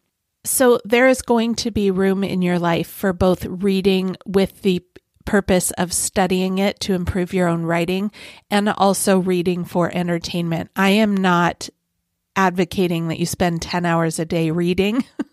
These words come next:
<laughs> by any means, because life does not allow for that, but there can be a balance. I just don't want you to think that I'm telling you to stop reading for entertainment.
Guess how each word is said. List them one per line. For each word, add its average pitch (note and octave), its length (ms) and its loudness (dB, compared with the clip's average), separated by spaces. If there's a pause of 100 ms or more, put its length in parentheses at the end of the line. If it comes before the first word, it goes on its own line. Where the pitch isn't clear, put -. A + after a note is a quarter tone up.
(260)
<laughs> - 540 -16
by G3+ 180 4
any G3 320 2
means, A#3+ 480 -2
because F3+ 440 -2
life F#3 360 0
does F#3+ 200 -6
not F3 180 -2
allow E3+ 320 0
for A3+ 200 -4
that, B3+ 340 0 (280)
but G3+ 440 -2 (220)
there A3+ 240 2
can A#3+ 420 0
be G#3 300 0
a F#3 100 -2
balance. E3+ 600 -4
I G3+ 160 2
just G#3+ 280 0
don't G#3+ 160 4
want G3+ 200 0
you F#3+ 120 4
to E3+ 120 0
think F3+ 320 -4
that F3+ 120 0
I'm E3+ 160 0
telling F3 380 0
you D#3+ 100 0
to D#3+ 140 -2
stop - 500 -2
reading E3 400 -4
for - 160 -12
entertainment. D#3+ 840 -6